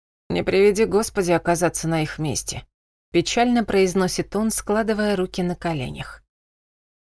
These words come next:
«Скажите, пропавших находят?» спрашиваю я, указывая на доску с фотографиями.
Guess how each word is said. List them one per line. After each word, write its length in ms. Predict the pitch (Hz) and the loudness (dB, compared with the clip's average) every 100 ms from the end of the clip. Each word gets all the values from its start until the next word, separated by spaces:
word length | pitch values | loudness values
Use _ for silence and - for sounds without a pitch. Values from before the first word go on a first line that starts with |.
| _ _ _ - | _ _ _ -18
«Скажите, 640 | - 208 208 214 - 135 | -4 -2 0 -2 -2 -6
пропавших 600 | - - - 220 - 185 | -2 0 2 0 0 -2
находят?» 560 | 202 196 240 202 - - _ _ _ _ | -2 -2 -2 -2 -6 -12 _ _ _ _
спрашиваю 720 | - - 190 180 - 165 165 165 | -12 -2 2 2 2 0 2 2
я, 180 | 208 | 0
указывая 540 | 220 - 220 214 202 202 | -2 0 -2 0 0 0
на 160 | 202 | 0
доску 360 | 180 175 170 180 | 0 -2 -4 -6
с 80 | - | -6
фотографиями. 960 | 175 170 165 - 127 - - - 147 | -6 -6 -6 -8 -10 -12 -14 -14 -16